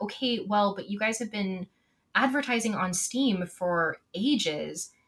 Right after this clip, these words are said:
and now you're just suddenly cutting and running because you got a better deal somewhere else? Like, what?"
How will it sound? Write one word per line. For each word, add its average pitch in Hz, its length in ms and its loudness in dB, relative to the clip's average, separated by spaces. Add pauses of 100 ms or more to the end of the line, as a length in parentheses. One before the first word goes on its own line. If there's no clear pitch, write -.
(200)
and 196 140 4
now 180 160 6
you're 254 160 4
just 262 260 4
suddenly 220 400 4
cutting 208 420 2
and 180 160 0
running 165 300 0
because 180 220 -2
you 175 80 -2
got 190 100 2
a 175 40 0 (120)
better 175 240 -2
deal 180 300 -4
somewhere 180 400 0
else? 240 500 -2
Like, 165 240 0 (380)
what?" 453 500 -2